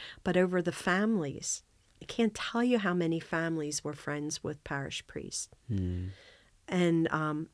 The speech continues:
Speaker 1: and this is also, of course, a disclaimer. Uh, there were great priests, too,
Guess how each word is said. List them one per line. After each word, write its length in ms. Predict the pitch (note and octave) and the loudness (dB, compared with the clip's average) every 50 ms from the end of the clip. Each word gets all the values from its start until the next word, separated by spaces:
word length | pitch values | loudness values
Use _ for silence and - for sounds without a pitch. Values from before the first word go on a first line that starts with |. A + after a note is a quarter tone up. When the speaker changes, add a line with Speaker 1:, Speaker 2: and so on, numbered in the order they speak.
| _ - - | _ -2 4
Speaker 1:
and 160 | - G3+ G#3+ A3+ | 8 10 12 12
this 200 | A#3 A3+ - G3 | 12 12 10 6
is 100 | F3 F#3 | 6 6
also, 400 | E3 E3 E3 - - D3+ D3+ D3+ | 6 6 6 4 2 0 0 0
of 140 | D3 D3 | -2 -2
course, 280 | - - D3+ D#3 D3+ - | -2 0 0 0 2 2
a 40 | D#3 | 2
disclaimer. 800 | C#3+ D#3 D3+ C#3+ - - D#3 D#3 D#3 D#3+ E3 D#3+ D#3+ D#3 D#3 D3+ - - - | 2 2 0 0 0 0 2 4 4 6 6 6 6 4 2 0 -4 -4 -4
Uh, 80 | - - - - | -4 -4 -2 0
there 120 | E3 D3+ | 0 0
were 100 | D3+ D3 | 0 0
great 340 | C#3+ - F3 D#3+ D#3+ D#3 - | 0 2 4 4 4 2 0
priests, 420 | - - D#3+ D#3 D3+ - - - | 0 0 2 2 2 0 -2 -2
too, 300 | - - D#3 D3+ C#3+ D3 | -2 -2 -2 -2 -2 -4